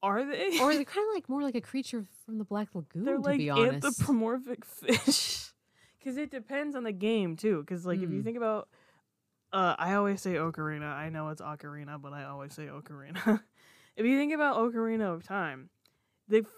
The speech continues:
Speaker 1: the King of the Zoras is just, like, a giant fish.
Speaker 2: Yeah.
Speaker 1: And
Speaker 2: Yes.
Speaker 1: and you go, and you go inside the, like, other giant
Speaker 2: Jabu
Speaker 1: fish.
Speaker 2: Jabu,
Speaker 1: Yeah.
Speaker 2: right?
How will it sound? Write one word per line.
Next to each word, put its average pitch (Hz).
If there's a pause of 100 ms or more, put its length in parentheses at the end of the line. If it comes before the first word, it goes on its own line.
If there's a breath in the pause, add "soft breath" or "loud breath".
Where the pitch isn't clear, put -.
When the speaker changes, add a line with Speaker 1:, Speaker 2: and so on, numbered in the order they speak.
Speaker 1:
the 220
King 294
of 285
the 247
Zoras 196
is 180
just, 196
like, 196
a 185
giant 165
fish. - (960)
Speaker 2:
Yeah. 165 (260)
Speaker 1:
And 226 (340)
Speaker 2:
Yes. -
Speaker 1:
and 240
you 240
go, 233 (100)
and 240
you 233
go 233
inside 202 (300)
the, 185
like, 175 (200)
other 180 (120)
giant 156
Speaker 2:
Jabu 165
Speaker 1:
fish. 170
Speaker 2:
Jabu, 165
Speaker 1:
Yeah. 165
Speaker 2:
right? 190